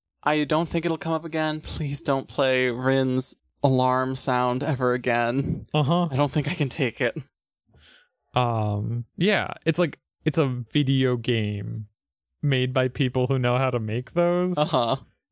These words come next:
Speaker 2: in ways that Tsukihime just doesn't. Tsukihime and all of the, like, spin-off stuff just doesn't feel like. And part of that is, like, Onscriptor E N being a less full, fully featured
Speaker 1: Mm-hmm.
Speaker 2: engine than, um, Onscriptor,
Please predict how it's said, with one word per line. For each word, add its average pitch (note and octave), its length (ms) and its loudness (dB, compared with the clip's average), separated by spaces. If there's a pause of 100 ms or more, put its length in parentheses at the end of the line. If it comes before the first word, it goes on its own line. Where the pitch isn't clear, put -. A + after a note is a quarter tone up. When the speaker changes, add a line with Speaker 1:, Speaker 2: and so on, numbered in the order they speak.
Speaker 2:
in D3 160 4
ways C3 300 0
that B2+ 260 0
Tsukihime A#2+ 520 0
just A2+ 200 -6 (380)
doesn't. G#2 500 -2 (600)
Tsukihime G3+ 540 0
and F#3+ 200 0
all D#3+ 300 2
of C#3 120 -2
the, C3+ 220 0
like, B2+ 320 -4
spin-off D3 380 0
stuff A#2 220 0
just B2 200 -4
doesn't G#2+ 300 0
feel - 220 -12
like. - 280 -14 (320)
And F#3+ 180 2 (220)
part A3 200 2
of F#3+ 80 -2
that E3 220 2
is, C#3+ 160 0
like, C3 240 2
Onscriptor B2+ 560 0
E A2 140 0
N G#2+ 280 0
being G#2+ 240 0
a G#2 60 0
less G#2+ 240 0 (160)
full, G2+ 340 -2
fully G#2+ 300 2
featured A2+ 560 -2 (140)
Speaker 1:
Mm-hmm. D3 180 2
Speaker 2:
engine C3+ 540 0 (100)
than, C#3+ 640 0 (180)
um, C3+ 560 0 (460)
Onscriptor, C3 720 0